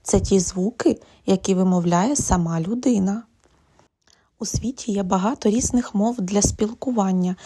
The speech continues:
і всі вони в-, унікальні, гарні та неповторні. Наша мова називається українська. Вона налічує тридцять три букви алфавіту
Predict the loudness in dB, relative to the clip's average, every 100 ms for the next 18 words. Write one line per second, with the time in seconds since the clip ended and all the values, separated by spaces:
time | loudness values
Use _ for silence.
0 | -20 -18 -8 -2 0 2 2 4 2 0
1 | -2 2 4 2 0 -2 -2 -2 -2 -4
2 | _ _ _ _ 0 4 4 4 2 2
3 | 0 2 0 2 0 0 0 2 2 0
4 | -2 -4 _ _ _ _ _ _ _ _
5 | _ _ _ _ _ _ _ _ _ _
6 | _ _ _ _ _ _ _ _ _ _
7 | -20 -20 _ _ _ _ _ -20 _ _
8 | _ _ _ -2 0 2 2 4 2 0
9 | 0 -6 -10 _ _ -2 -2 -2 -2 -2
10 | -2 -4 -4 -4 -6 -8 -4 0 0 2
11 | 0 0 -4 -6 -10 -12 _ _ -20 -20
12 | _ _ _ _ _ _ -8 -2 -2 0
13 | -2 -4 -6 -4 -4 -2 0 0 0 -4
14 | -2 -2 -2 -4 -8 -4 -4 0 -2 0
15 | -4 -4 -4 -4 -2 -2